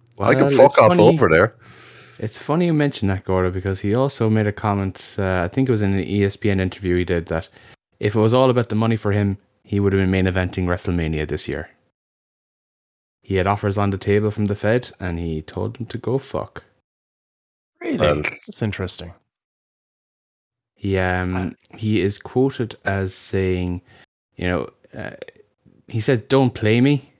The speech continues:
Speaker 2: in his early discussions with, um, with the Fed, and he knew straight away that they were, you know, they were changing the story and they were playing games. He said, "Don't play games." It was the one thing he said to them, and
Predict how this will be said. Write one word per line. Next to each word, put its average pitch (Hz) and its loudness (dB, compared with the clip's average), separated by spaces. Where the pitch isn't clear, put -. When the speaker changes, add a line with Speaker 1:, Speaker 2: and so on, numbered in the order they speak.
Speaker 2:
in 98 -2
his 98 0
early 104 0
discussions 98 -4
with, 92 -2
um, 87 -2
with 98 -6
the - -8
Fed, 95 0
and 85 -6
he - -2
knew 92 2
straight 90 -2
away 90 0
that 82 -6
they 85 0
were, 80 -4
you 76 -8
know, 62 -12
they 78 -8
were 73 -6
changing 82 -6
the 78 -8
story 82 -2
and 78 -8
they 82 -6
were 80 -4
playing 82 -6
games. 90 -2
He 101 -12
said, 87 -8
"Don't 95 -2
play 95 -2
games." 98 0
It - -10
was 80 -10
the 78 -8
one 92 -2
thing 98 -2
he 95 -2
said 92 -4
to - -16
them, 95 -2
and 78 -6